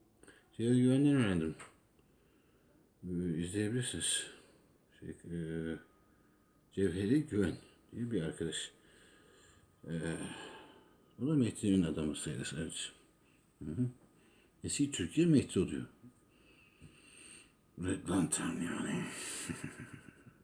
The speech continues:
<laughs> Bu sıfırda diyebilirsin.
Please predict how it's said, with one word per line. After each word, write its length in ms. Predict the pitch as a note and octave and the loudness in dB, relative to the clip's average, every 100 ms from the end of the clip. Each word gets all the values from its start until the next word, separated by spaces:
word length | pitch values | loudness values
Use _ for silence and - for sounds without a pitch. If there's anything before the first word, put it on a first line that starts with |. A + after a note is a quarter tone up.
| _ _ _ - | _ _ _ -14
<laughs> 320 | - - - - - _ _ - A2 - F#2+ - - _ _ C3 | -8 -4 -6 -6 -18 _ _ -6 -6 -4 -8 -10 -18 _ _ -4
Bu 80 | B2 | -2
sıfırda 500 | - A#2 G#2 F2+ E2 | -2 -2 -2 0 2
diyebilirsin. 480 | E2 D2+ D2 - | 2 2 -2 -6